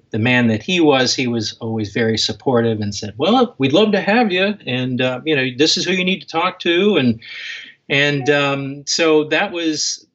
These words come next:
my, uh, reintroduction, uh, at least from a, a perspective of being interested in puppetry again,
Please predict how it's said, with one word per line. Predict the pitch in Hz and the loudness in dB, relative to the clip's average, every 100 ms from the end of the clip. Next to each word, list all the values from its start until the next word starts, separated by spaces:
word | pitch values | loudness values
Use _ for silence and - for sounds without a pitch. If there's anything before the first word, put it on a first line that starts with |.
| 160 | _
my, | 156 147 156 160 160 160 156 - - | -14 -8 -4 0 0 0 -2 -8 -10
uh, | 127 123 - | -10 -10 -10
reintroduction, | 147 180 175 160 - 131 151 170 - 131 120 123 117 _ _ _ - | -2 0 0 -2 -4 -2 -2 -2 -4 -4 -4 -6 -8 _ _ _ -14
uh, | 117 113 | -10 -8
at | 113 | 0
least | 147 143 - - _ _ _ - | 0 0 -4 -18 _ _ _ -8
from | 135 | -2
a, | 120 110 - - - _ _ _ 107 113 - - 139 131 | -2 -2 -8 -18 -20 _ _ _ -12 -12 -10 -10 -8 -8
a | 110 | -8
perspective | - 147 - 156 - 151 123 | -2 -2 2 0 2 0 2
of | 117 110 | -2 -2
being | 139 131 147 | -2 -2 -2
interested | 165 - 156 - 139 | -4 0 -2 2 0
in | 127 120 | 0 -4
puppetry | 127 120 117 131 120 117 | -4 -6 -8 -6 -4 -2
again, | 107 113 113 110 | 0 0 2 0